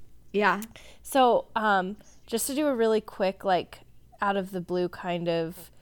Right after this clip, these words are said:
Speaker 2: greater discussion,
Speaker 1: Mm-hmm.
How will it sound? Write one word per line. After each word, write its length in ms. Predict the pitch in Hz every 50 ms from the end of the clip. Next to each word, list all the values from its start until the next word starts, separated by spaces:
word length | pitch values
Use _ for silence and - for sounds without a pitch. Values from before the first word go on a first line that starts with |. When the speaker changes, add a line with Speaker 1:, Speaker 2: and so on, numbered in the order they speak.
| - - - - - - - 185
Speaker 2:
greater 760 | 196 185 180 170 175 170 165 165 175 170 165 160 165 185 - - - - - - - - - -
discussion, 680 | 185 180 - - - 156 165 - - 233 247 262 214 214
Speaker 1:
Mm-hmm. 80 | -